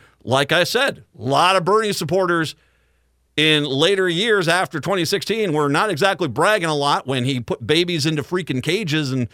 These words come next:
basically put his three, third Supreme Court justice on the court.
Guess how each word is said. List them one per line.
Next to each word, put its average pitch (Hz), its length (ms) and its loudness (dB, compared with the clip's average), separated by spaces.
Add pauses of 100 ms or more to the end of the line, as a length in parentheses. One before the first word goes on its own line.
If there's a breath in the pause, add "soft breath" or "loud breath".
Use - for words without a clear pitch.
(240 soft breath)
basically 160 500 0
put 160 160 -2
his 151 220 -2
three, 151 160 -2
third 151 560 -4
Supreme 143 260 -4
Court 127 220 -2
justice 113 320 -4
on 110 120 -4
the 101 60 -10
court. - 280 -20